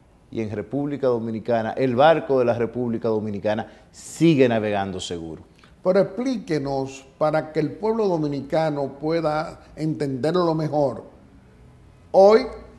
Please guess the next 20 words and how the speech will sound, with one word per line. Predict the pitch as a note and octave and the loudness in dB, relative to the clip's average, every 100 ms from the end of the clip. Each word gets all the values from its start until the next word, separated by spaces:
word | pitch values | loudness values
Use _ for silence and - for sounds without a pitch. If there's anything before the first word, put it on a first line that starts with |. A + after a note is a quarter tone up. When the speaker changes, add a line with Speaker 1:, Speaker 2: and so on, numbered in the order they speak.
| - - - - | -20 -20 -20 -2
Speaker 2:
tenemos | - F#3+ G3+ A3 G3 | 2 4 4 4 4
tantas | G3+ G3 F#3+ E3 D#3 | 4 2 2 0 0
plantas | - F3 F3+ F3 F3 D#3+ D#3+ | 2 4 4 0 0 0 0
operando, | D#3 D#3+ F3+ G3+ G#3+ G#3 G#3 G#3 - - - | -2 0 2 2 2 -2 -4 -6 -14 -20 -8
utilizamos | E3 D#3+ E3+ E3+ - F3+ F3 E3+ E3 D#3 - - | -4 0 0 0 2 2 2 -2 -2 -4 -8 -2
el, | E3 D#3+ D3+ - - - - | 0 2 0 -4 -16 -20 -8
el, | - D#3+ | -2 2
la | D#3+ D#3 | 4 2
contratación | E3 E3 D3+ D#3 D#3 D3 D3 E3+ E3 E3+ E3 D3 - - | 2 -2 0 2 2 0 -2 2 2 2 -2 -8 -14 -10
de | - E3 | -2 0
energía | E3 D3+ C#3 E3+ E3 D3+ | 2 2 4 4 6 4
privada, | D#3+ E3 E3+ G3 G#3 A3 A3 - - - - - | 4 4 6 6 4 2 -2 -10 -20 -20 -20 -8
eh, | - E3+ E3+ D#3+ D#3+ | 0 4 4 2 2
cómo | G3 G3 F3 | 4 4 2
son | F3+ E3+ | 2 2
los | D#3+ - | 2 2
pagos, | G3 G3 G#3 G#3 F3+ | 6 6 6 4 4
estamos | E3+ - F3 F3 E3+ | 2 2 0 2 2
al | D#3+ D3 | 2 2
día, | G3+ A3 G#3 F#3+ F#3+ | 0 2 4 2 0